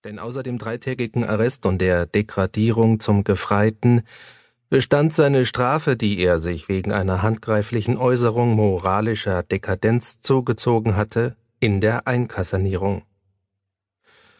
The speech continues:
Darum musste er sich allnächtlich aus der Stube, in der er mit den Leuten seiner Korporalschaft schlief, herausstehlen,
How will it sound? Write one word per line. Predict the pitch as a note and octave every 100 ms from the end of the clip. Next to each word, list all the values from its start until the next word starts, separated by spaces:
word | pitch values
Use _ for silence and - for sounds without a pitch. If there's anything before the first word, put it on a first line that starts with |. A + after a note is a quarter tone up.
| _
Darum | - C#3 D3+ D#3
musste | D3 D#3 D#3
er | B2+ C3+
sich | C3+ C3+ -
allnächtlich | C3+ D3 C3 C3 - A#2+
aus | A#2 A2
der | A#2+
Stube, | A2 - C#3+ C3
in | F#2+ G2
der | G2 G2
er | G#2
mit | G#2+ G#2+
den | G#2
Leuten | G#2 A2+ - G#2+
seiner | G#2 G#2
Korporalschaft | - A#2+ A#2+ G#2+ G#2+ C3 - A2 -
schlief, | - B2+ -
herausstehlen, | D3 C3+ A2+ - - F#2+ F2 E2+ D#2+